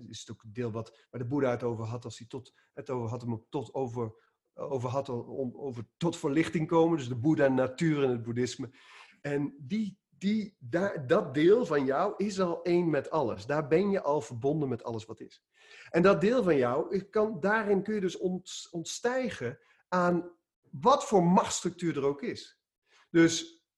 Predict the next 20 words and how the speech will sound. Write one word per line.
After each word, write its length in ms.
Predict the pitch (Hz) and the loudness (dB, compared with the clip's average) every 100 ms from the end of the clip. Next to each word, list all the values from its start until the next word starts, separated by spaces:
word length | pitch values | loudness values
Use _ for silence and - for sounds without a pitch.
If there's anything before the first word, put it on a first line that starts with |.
| - | -8
hoe 360 | 123 190 240 | 4 6 8
de 100 | 170 | 6
elite 580 | 151 143 190 196 214 101 | 4 2 0 2 0 -2
op 120 | 123 | -6
deze 300 | 120 127 120 | -2 -2 -2
aarde 280 | 120 120 117 | -6 -6 -6
ons 220 | - 127 | -8 -6
ook 120 | 123 113 | -6 -8
probeert 300 | 110 107 101 | -8 -8 -8
te 60 | |
vangen, 340 | 104 165 185 175 | -6 -2 0 0
hoe 160 | 170 | -2
die 120 | 156 | -2
argontische 580 | 117 113 - 196 190 - | -4 -6 -4 -4 -4 -14
krachten 380 | - 139 123 - | -8 -6 -6 -10
en 60 | 123 | -8
die 100 | 113 | -8
reptiliaanse 760 | 113 _ 117 123 147 156 123 | -12 _ -6 -2 -2 -2 -6
krachten, 320 | - 123 - | -8 -8 -10
want 140 | 127 | -12